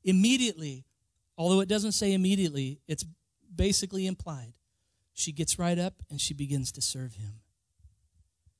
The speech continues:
Some of us need to remember today the life that we've been called into to serve our King. We need to be reminded, because perhaps we've forgotten the beauty of what has been done for our life, the profundity of what has happened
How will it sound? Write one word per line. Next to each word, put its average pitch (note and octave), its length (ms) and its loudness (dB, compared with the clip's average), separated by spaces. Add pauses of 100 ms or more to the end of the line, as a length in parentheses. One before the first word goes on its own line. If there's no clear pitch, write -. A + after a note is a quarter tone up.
(360)
Some G3+ 300 0
of G#3 100 -4
us G3 180 -4
need F#3 160 -2
to F3 80 -2
remember D#3+ 420 -4
today C3+ 460 -12 (400)
the D3+ 80 -8
life D3+ 540 -10
that D3+ 140 -12
we've D3+ 160 -2
been C#3+ 140 -2
called C#3 280 -6
into A#2+ 480 -8 (320)
to - 100 -6
serve D3+ 360 0
our C#3+ 120 -4
King. A#2+ 400 -8 (360)
We F3+ 100 4
need G#3+ 220 4
to A#3 60 4
be A3+ 140 4
reminded, G#3 720 4 (240)
because F#3+ 240 0
perhaps A3+ 480 -4
we've A#3 140 -2
forgotten F#3+ 640 -12 (1800)
the - 80 10
beauty A#3 500 10
of E3+ 140 6
what F3+ 180 6
has F3 160 4
been F3+ 180 -2
done F3+ 200 -2
for F3+ 200 -8
our E3 120 -2
life, D#3+ 420 -8
the E3+ 80 -6
profundity A#3+ 720 2
of D#3 120 -2
what F#3 180 -2
has E3+ 160 0
happened E3 520 -6